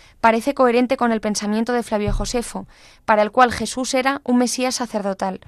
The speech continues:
de los dos o tres descritos en ciertas escrituras esenias, mientras que el Mesías guerrero que trajo la paz era, según él, Vespasiano. Sin embargo, más allá de estos detalles, que incluso corregidos no cambian el fondo,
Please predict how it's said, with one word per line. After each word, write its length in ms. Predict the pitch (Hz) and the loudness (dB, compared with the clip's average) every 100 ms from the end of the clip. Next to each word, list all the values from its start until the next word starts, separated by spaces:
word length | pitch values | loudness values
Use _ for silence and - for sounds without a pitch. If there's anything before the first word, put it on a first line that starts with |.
| - - - _ | -20 -20 -20 _
de 160 | 196 220 | -2 0
los 180 | 208 196 | 2 4
dos 220 | 254 233 | 2 2
o 100 | 208 | -2
tres 220 | 233 240 | -2 -2
descritos 580 | 220 - 247 254 294 - | -4 -4 -6 -4 -6 -4
en 140 | 226 208 | -4 -2
ciertas 460 | 240 247 254 - - | -2 -2 -4 -6 -8
escrituras 580 | 208 214 196 233 240 214 | -8 -8 -6 -4 -2 -4
esenias, 560 | 208 202 185 190 - _ _ - _ - | -4 -4 -4 -8 -12 _ _ -20 _ -2
mientras 440 | 220 214 202 - | 0 0 -2 -4
que 80 | 208 | -4
el 60 | |
Mesías 400 | 208 202 254 240 | -4 -2 2 2
guerrero 340 | 226 220 220 196 | 0 -2 -2 -2
que 100 | 202 | -2
trajo 260 | 214 202 | -2 -2
la 140 | 196 190 | -6 0
paz 240 | 240 - - | 0 0 -4
era, 160 | 220 | -2
según 340 | 214 196 190 196 | -2 -4 -2 -2
él, 220 | 262 - _ - | -4 -6 _ -20
Vespasiano. 600 | 202 196 - 185 190 90 - _ _ _ _ _ - - - - - - | -8 -6 -6 -8 -6 -8 -12 _ _ _ _ _ -20 -20 -20 -20 -20 -8
Sin 240 | - 254 | 0 4
embargo, 400 | 247 240 247 208 | 4 6 6 4
más 200 | 208 - | 0 0
allá 180 | 254 240 | 2 2
de 60 | 220 | 0
estos 240 | - 262 | -2 0
detalles, 500 | 254 240 247 254 247 | 2 2 0 0 -2
que 100 | 226 | -4
incluso 380 | 208 208 196 202 | -4 -4 -6 -2
corregidos 520 | 208 196 240 208 190 | 0 -2 -2 -4 0
no 140 | 226 | 0
cambian 300 | 220 208 233 | 0 0 0
el 100 | 214 | 0
fondo, 460 | 196 202 196 208 | -2 -4 -2 -4